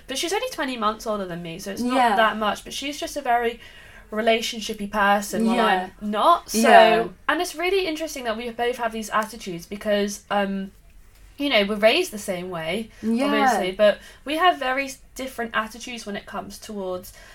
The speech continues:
Speaker 1: sex and
Speaker 2: Mm.
Speaker 1: relationships and stuff. You know, she's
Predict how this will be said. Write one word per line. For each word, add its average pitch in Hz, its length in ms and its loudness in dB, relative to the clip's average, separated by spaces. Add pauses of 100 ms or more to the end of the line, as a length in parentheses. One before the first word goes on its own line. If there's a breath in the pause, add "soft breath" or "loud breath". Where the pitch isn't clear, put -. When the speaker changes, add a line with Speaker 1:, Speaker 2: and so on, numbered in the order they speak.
Speaker 1:
sex - 580 -4
and 196 380 -6
Speaker 2:
Mm. - 60 -8
Speaker 1:
relationships 196 880 -4
and 190 100 -12
stuff. 180 420 -6
You 220 100 -8
know, 202 160 0
she's 226 400 -6